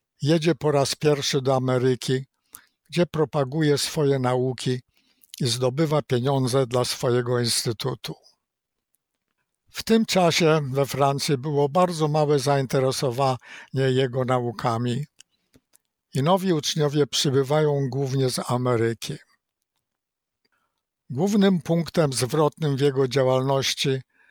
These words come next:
było w tysiąc dziewięćset dwudziestym czwartym roku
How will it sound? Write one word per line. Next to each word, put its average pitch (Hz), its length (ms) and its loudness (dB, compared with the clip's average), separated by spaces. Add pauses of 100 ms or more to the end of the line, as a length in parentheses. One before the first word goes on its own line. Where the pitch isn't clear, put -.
(1200)
było 160 500 2
w - 120 -10 (440)
tysiąc 156 420 0
dziewięćset 147 520 2
dwudziestym 139 680 -2
czwartym 139 600 -2
roku 131 640 -2